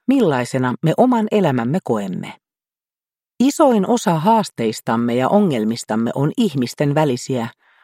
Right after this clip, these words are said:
kuten isoin osa ilomme ja onnemme aiheistakin. Toivon kirjani auttavan sinua haasteiden ja ongelmien tunnistamisessa,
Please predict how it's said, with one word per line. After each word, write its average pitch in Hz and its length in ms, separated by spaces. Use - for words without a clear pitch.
kuten 147 360
isoin 127 440
osa 180 300
ilomme 190 400
ja 175 140
onnemme 135 440
aiheistakin. 107 800
Toivon 240 280
kirjani 196 400
auttavan 147 480
sinua 127 340
haasteiden 156 720
ja 160 100
ongelmien 139 600
tunnistamisessa, 113 960